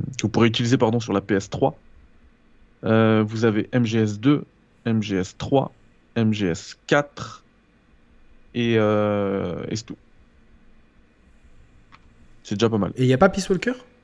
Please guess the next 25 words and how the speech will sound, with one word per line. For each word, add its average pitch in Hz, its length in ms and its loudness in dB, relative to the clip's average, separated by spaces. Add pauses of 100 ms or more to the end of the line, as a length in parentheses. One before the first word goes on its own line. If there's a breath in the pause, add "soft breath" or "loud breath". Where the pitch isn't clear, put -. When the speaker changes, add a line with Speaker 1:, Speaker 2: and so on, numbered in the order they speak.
(1300)
Speaker 1:
Peace 131 280 -6
Walker, 143 600 2
Speaker 2:
Je 139 80 -4
crois - 160 4
qu'il 110 120 6
y - 20 6
a - 20 6
Speaker 1:
euh, 110 40 2
Speaker 2:
Peace 113 160 -2
Speaker 1:
attends, 135 100 0
Speaker 2:
Walker. 127 280 2
Speaker 1:
c'est, 107 120 -6 (640)
si, 196 180 6
il 175 60 10
est - 20 12
aussi 156 180 6
dedans, 143 300 4 (100)
excuse-moi. 117 460 -6
Speaker 2:
Ouais, 165 80 4
ouais, 170 320 4
ouais. 175 60 -2 (720)
Speaker 1:
Tout - 180 -6
est - 20 -2
derrière, 110 320 2
ouais. 78 120 -6